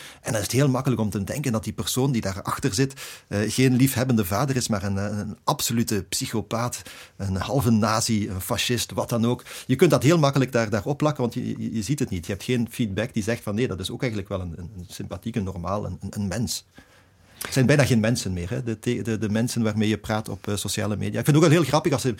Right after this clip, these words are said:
mensen dan confronteren met hun uitspraken op sociale media en ze doen dat real life, hè, met een cameraploeg erbij, dat ze plots een heel stuk, <laughs> dat ze allemaal terugkrabbelen. Heel weinig mensen die, die zeggen van, ja, nee, ik blijf daarachter staan, dat die en die een klootzak is.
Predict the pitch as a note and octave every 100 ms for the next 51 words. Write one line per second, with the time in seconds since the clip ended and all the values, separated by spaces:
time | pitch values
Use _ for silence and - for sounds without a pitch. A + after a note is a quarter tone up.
0 | - - A2+ C#3+ C#3+ B2+ B2 - G#2+ C3
1 | D3 B2 G#2+ F#2 B2+ - B2 B2+ G#2+ G#2+
2 | - G#2 G2+ G#2+ C#3+ A#2 G#2 G2+ F#2+ -
3 | - _ _ F#2+ B2 G#2+ F#2+ C3 B2 C#3+
4 | A2+ F#2+ F2+ - - C3+ C3 - B2+ B2
5 | A2+ A#2 - - - - - - - C#3+
6 | A2 C#3 C#3+ C3+ - B2+ A#2+ - C#3+ D3
7 | C3 C#3 - G#2+ F#2+ E2+ - - - -
8 | B2+ F#3+ C#3 C3 A#2+ A#2+ - G#2+ G2+ G2
9 | A2+ G#2 D#3 D#3+ A#2 C#3 C#3+ A#2+ G#2+ G#2+
10 | - G2 E2 - - F#2+ G#2+ G2 F#2+ E2+
11 | G2+ - F2 F2 -